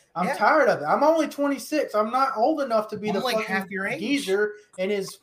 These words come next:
Speaker 1: in his rocking chair saying, "Get off my lawn." Like, I just want talented drivers behind the wheel. I don't want these guys coming up here and wrecking each other 'cause, "Oh, oh, her dirt, nascar demolition derby."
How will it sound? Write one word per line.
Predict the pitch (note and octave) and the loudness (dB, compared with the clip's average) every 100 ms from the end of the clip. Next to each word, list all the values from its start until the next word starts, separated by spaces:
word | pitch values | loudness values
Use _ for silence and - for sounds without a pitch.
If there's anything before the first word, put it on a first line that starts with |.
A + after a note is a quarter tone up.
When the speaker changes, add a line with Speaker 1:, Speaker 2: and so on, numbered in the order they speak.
| - | -10
Speaker 1:
in | F#3+ | -6
his | G3+ D#3 | -6 -2
rocking | G#3 C4+ A3 F3+ | 0 0 -4 -8
chair | F#3 F#3 | -6 -6
saying, | F3+ F#3+ F3 | -4 -6 -4
"Get | G3+ | -2
off | G#3+ G#3+ | -2 -4
my | G#3+ | -4
lawn." | G#3+ C#4+ C#4 A#2+ - _ _ _ | -4 -4 -6 -8 -16 _ _ _
Like, | F#3 F3 | -6 0
I | G3+ F#4 | 2 2
just | F4 D4 | 0 0
want | C4+ C4 B3+ - | 4 4 2 0
talented | - A#3+ C4 B3 G3 | 0 0 0 -4 -2
drivers | B3 C#4+ A#3 D#3+ | 2 2 0 -2
behind | E3+ E3+ D#3 | -2 0 -2
the | C#3 | -2
wheel. | C#3 C3+ | -2 0
I | F#3 | 2
don't | C4 B3+ | 0 -2
want | B3+ | -6
these | A#3+ G#3 | -8 -4
guys | F3 G#3 G3+ | 2 2 2
coming | - G#3 | -2 -2
up | G#3 G3+ | -2 -2
here | G3+ | -6
and | F3 | -4
wrecking | D3 G#3+ G3+ | -2 -2 -4
each | F3+ | -4
other | F#3 F3+ E3 | -4 -2 -4
'cause, | D3+ - _ _ _ | -8 -10 _ _ _
"Oh, | G3 C4+ A3+ A3 | 10 12 12 10
oh, | A#3 G#3+ F#3+ | 10 10 8
her | F#3+ A3 | 4 4
dirt, | F3 G#3 G3+ | 6 6 6
nascar | F#3 G#3+ G#3+ G3 F#3+ | 4 -2 -2 -2 0
demolition | F#3+ G3 G3+ G#3 F#3 | -2 -2 -4 -6 -6
derby." | F#3 A#3 F3 F3 | -6 -4 -6 -14